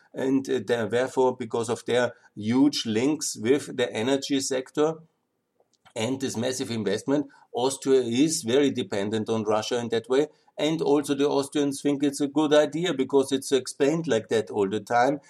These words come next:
And that's why Austria is part of Nord Stream two. And that's why we're working against Ukraine.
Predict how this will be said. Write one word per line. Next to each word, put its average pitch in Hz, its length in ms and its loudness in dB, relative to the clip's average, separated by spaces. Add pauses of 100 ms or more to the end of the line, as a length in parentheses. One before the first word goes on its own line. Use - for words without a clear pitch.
(140)
And 113 180 -4
that's 143 260 0
why 123 220 2
Austria 123 460 0
is 110 100 -4
part 107 340 2
of 95 120 -2
Nord 98 240 -2
Stream 92 360 -6
two. 151 500 2 (260)
And 107 280 -2
that's 131 240 2
why 113 240 2
we're 107 260 -2
working 107 520 2
against 92 480 -4
Ukraine. 143 720 2